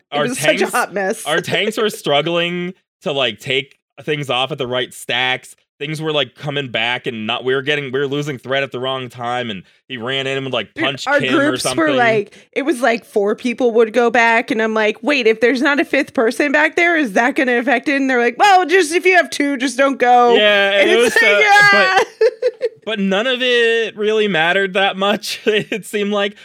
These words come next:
Speaker 1: the fixate
Speaker 2: <laughs>
Speaker 1: phase didn't seem that bad. Kim did die on the fixate phase at one point, but I feel like Priest is probably one of the harder classes to live when a lot of other people have, like, like, a druid can turn into a bear and stuff like that and live pretty easily.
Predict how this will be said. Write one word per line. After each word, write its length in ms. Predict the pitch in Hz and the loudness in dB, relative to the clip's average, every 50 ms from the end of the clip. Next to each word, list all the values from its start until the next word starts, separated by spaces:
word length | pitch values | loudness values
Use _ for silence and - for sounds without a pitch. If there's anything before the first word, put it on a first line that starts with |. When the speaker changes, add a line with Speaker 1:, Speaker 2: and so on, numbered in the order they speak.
| - | -18
Speaker 1:
the 80 | - 175 | -14 -14
fixate 500 | 160 - - - 220 - - 247 185 170 | -8 -6 -6 -6 -4 -2 -2 0 0 0
Speaker 2:
<laughs> 20 | 151 | -2
Speaker 1:
phase 520 | - 147 131 127 123 120 117 113 117 - _ _ _ _ _ _ | -2 -2 -2 0 -2 -4 -6 -8 -12 -16 _ _ _ _ _ _
didn't 240 | - 131 156 170 156 | -12 -10 -10 -10 -10
seem 260 | - - 156 156 151 | -10 -10 -8 -6 -4
that 220 | 120 113 120 117 98 | -4 -4 -4 -6 -6
bad. 300 | 104 101 110 117 113 - | -6 -6 -6 -6 -8 -8
Kim 240 | - 170 196 196 147 | -10 -8 -8 -8 -8
did 280 | - 120 123 131 127 | -6 -6 -6 -6 -6
die 240 | 107 110 98 101 107 110 | -8 -8 -6 -6 -6 -8
on 100 | 113 110 | -8 -8
the 60 | 104 | -10
fixate 460 | - - 98 95 - 123 113 113 - - _ _ _ _ | -12 -14 -14 -12 -10 -8 -8 -8 -10 -12 _ _ _ _
phase 240 | 131 123 123 120 135 | -12 -10 -10 -8 -8
at 120 | 131 - | -8 -8
one 160 | 127 131 127 | -10 -10 -12
point, 360 | 127 - 151 139 139 135 135 - _ _ _ - | -10 -10 -10 -8 -8 -10 -14 -18 _ _ _ -12
but 80 | 120 | -10
I 60 | 127 117 | -10 -8
feel 240 | - - 170 185 | -6 -6 -4 -2
like 240 | 180 165 139 117 95 _ _ _ _ _ _ - | -2 -2 -2 -4 -6 _ _ _ _ _ _ -14
Priest 240 | 117 120 113 - | -12 -12 -12 -12
is 100 | 101 87 | -14 -20
probably 640 | - - 113 107 107 101 98 95 90 87 85 87 - _ _ _ _ _ - | -16 -12 -10 -8 -8 -6 -6 -6 -8 -8 -10 -14 -18 _ _ _ _ _ -16
one 120 | 107 104 | -14 -12
of 40 | 98 | -10
the 100 | 90 85 | -10 -8
harder 300 | 98 98 98 101 98 92 | -6 -6 -6 -6 -6 -8
classes 360 | 85 104 92 90 90 92 95 87 | -8 -8 -8 -8 -8 -10 -14 -16
to 100 | - 92 | -16 -14
live 260 | 87 90 90 90 87 | -12 -10 -10 -10 -10
when 100 | 92 90 | -12 -12
a 40 | 90 | -10
lot 180 | 90 92 95 98 | -8 -8 -8 -6
of 60 | 95 | -8
other 180 | 90 90 95 92 | -8 -8 -10 -12
people 300 | - 101 92 - 95 92 | -12 -14 -14 -12 -10 -10
have, 180 | 92 90 87 | -10 -10 -10
like, 180 | 90 92 85 71 | -10 -12 -12 -12
like, 120 | 85 90 | -12 -14
a 60 | 90 92 | -14 -14
druid 300 | 90 - 95 92 90 87 | -14 -12 -12 -12 -12 -12
can 80 | 95 92 | -14 -14
turn 180 | 98 98 90 87 | -12 -12 -12 -12
into 140 | 87 90 | -12 -12
a 40 | 85 | -12
bear 280 | 82 - 90 87 87 87 | -12 -12 -12 -12 -12 -12
and 120 | 87 90 | -14 -16
stuff 220 | - - 95 95 - | -18 -18 -20 -16 -16
like 160 | 92 92 - | -16 -14 -12
that 160 | 92 92 90 | -12 -12 -12
and 140 | 85 92 92 | -12 -12 -12
live 240 | 92 90 90 - _ | -14 -14 -14 -16 _
pretty 180 | 98 90 90 | -18 -18 -16
easily. 540 | 80 87 90 98 98 90 87 87 87 92 - | -16 -16 -16 -14 -12 -12 -12 -12 -12 -14 -18